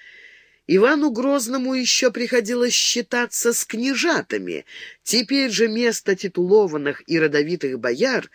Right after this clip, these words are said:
заняли преимущественно люди худородные, без прошлого, без традиций, освященных временем. Прежние бояре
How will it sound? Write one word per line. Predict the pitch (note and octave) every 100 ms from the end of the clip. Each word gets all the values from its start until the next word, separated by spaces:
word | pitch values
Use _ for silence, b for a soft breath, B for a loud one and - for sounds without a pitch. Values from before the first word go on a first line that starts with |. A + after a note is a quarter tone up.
| B B B -
заняли | G3 C4+ A#3+ G#3+
преимущественно | F#3+ F3+ F#3 G#3 - - E3+ E3+
люди | E3 F3+ E3
худородные, | D#3 C#4+ A#3 A#3 D3 C#3+ B2+ B2+ C3 B2 A#2 B B -
без | A3 B3+ -
прошлого, | D3+ D#3+ D3+ - D3 D3+ D3+
без | A3+ -
традиций, | F#3 E3 C#3 F3+ F3+ - E3+ D#3 B B -
освященных | E3 - D3+ - D#3 D3 D3+ D3
временем. | D3 D3+ D3 C#3+ C3+ C#3+ B B B B -
Прежние | C4 E4 A3+ A3+ G#3
бояре | G3+ G3+ B3+ A#3 F3+